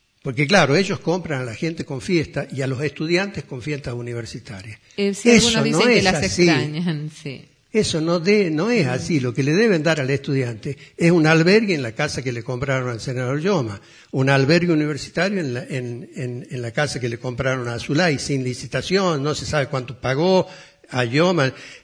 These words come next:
Speaker 1: un albergue en una casa, ahí en la calle La Plata, yo paso cuatro veces por día por ahí,
Speaker 2: Ajá.
Speaker 1: cuando voy a la universidad.
Speaker 2: Sí.
Speaker 1: La Plata dos cincuenta y ocho. Hay una propiedad que dice Fundec.
Speaker 2: Ajá.
Speaker 1: Averigüe entre la página, no figura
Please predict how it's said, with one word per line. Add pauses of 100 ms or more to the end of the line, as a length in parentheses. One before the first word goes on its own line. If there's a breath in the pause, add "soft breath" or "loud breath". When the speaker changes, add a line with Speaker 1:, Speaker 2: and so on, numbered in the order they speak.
(100)
Speaker 1:
un
albergue
en
una
casa,
ahí
en
la
calle
La
Plata,
yo
paso
cuatro
veces
por
día
por
ahí, (140)
Speaker 2:
Ajá. (200)
Speaker 1:
cuando
voy
a
la
universidad. (100)
Speaker 2:
Sí.
Speaker 1:
La
Plata
dos
cincuenta
y
ocho. (340 soft breath)
Hay
una
propiedad
que
dice
Fundec. (500)
Speaker 2:
Ajá. (960)
Speaker 1:
Averigüe
entre
la
página,
no
figura